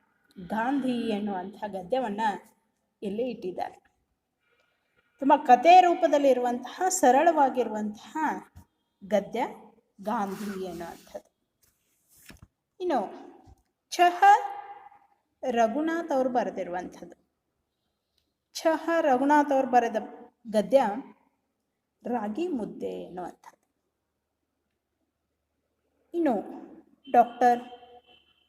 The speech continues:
ಎಚ್ ನರಸಿಂಹಯ್ಯ ಬರೆದಿರುವಂಥದ್ದು. ಡಾಕ್ಟರ್ ಎಚ್ ನರಸಿಂಹಯ್ಯ ಬರೆದಿರುವಂಥ ಗದ್ಯ ಜ್ಯೋತಿಷ್ಯ ಅರ್ಥಪೂರ್ಣವೋ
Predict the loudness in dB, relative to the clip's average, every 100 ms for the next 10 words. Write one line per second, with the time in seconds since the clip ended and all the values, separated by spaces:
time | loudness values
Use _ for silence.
0 | _ _ _ 0 0 0 -2 0 -2 -2
1 | -4 -4 -4 -2 0 -2 -4 -6 -8 -12
2 | -16 -20 _ _ _ _ _ _ _ _
3 | _ _ _ _ _ -6 -4 -4 -8 -2
4 | 2 2 0 -4 -6 -6 -8 -6 -6 -8
5 | -10 -10 -8 -8 -8 -8 -6 -6 -6 -8
6 | -8 -8 -10 -10 -8 -8 0 2 2 -4
7 | -12 _ _ _ _ _ _ _ -20 -10
8 | -4 -4 -4 -8 -6 -6 -4 -6 -8 -16
9 | -20 _ _ _ _ _ _ _ _ _
10 | _ -4 -4 -12 -4 -4 2 2 4 4
11 | 4 2